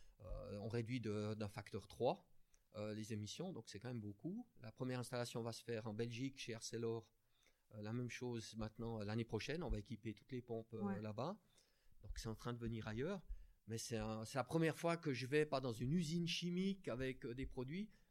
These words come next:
Speaker 1: mais c'est des labos-, des laboratoires, salles blanches, on développe des
Speaker 2: Waouh.
Speaker 1: processus et faut appliquer derrière.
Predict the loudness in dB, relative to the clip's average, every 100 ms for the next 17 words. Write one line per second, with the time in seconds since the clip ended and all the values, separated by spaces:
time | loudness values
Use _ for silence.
0 | -8 -6 -4 -4 -4 -4 -2 0 2 0
1 | -4 -4 -2 0 -2 -2 -2 0 0 0
2 | 0 0 2 2 2 0 -2 -4 -2 0
3 | 4 8 8 8 4 0 -4 -4 -8 -6
4 | -6 -6 -6 -4 -4 -6 -12